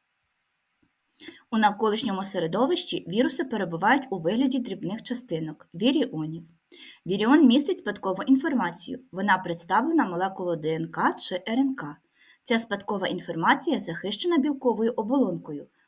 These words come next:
капсидом. Складні віруси можуть мати додаткову оболонку з ліпідів і білків. Віруси — це біологічні об'єкти, які не мають клітинної будови,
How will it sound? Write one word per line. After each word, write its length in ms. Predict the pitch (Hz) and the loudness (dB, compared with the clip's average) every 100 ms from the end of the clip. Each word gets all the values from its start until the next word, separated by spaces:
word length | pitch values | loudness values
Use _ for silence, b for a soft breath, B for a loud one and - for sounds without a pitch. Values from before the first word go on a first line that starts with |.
| _ | _
капсидом. 760 | 226 - - - 165 156 147 - _ b b | 6 6 4 -4 -4 -2 -4 -6 _ b b
Складні 480 | - - 247 208 214 | -18 2 4 4 0
віруси 420 | 180 277 359 254 | 0 0 0 -2
можуть 340 | 180 202 240 170 | -2 -2 -2 0
мати 320 | 165 220 359 | 2 2 2
додаткову 600 | 285 214 190 - 160 180 | 0 -2 -6 -4 -2 -2
оболонку 640 | - 254 294 214 180 - | -2 0 2 0 -2 -6
з 100 | 175 | -6
ліпідів 600 | 165 165 226 453 359 - 190 | -6 -4 -2 0 0 -2 -6
і 100 | 196 | 0
білків. 600 | 254 277 - 147 135 _ _ _ _ _ _ b b b | 0 0 -4 -10 -10 _ _ _ _ _ _ b b b
Віруси — 680 | 196 247 180 165 - 151 131 _ _ _ _ _ _ _ _ _ _ _ _ | 2 4 4 0 -6 -8 -10 _ _ _ _ _ _ _ _ _ _ _ _
це 220 | - - 294 | -2 2 4
біологічні 640 | 349 226 185 202 - 254 | 6 4 2 -2 -2 0
об'єкти, 560 | 233 196 170 170 - - B B B | -4 -2 -4 -6 -14 -20 B B B
які 380 | 202 202 202 175 | -4 0 -2 6
не 160 | 240 | 8
мають 380 | 339 220 262 - | 8 8 6 2
клітинної 600 | 285 269 190 185 202 262 | -2 0 -2 -2 0 2
будови, 560 | 262 285 196 156 - | 2 0 0 -4 -8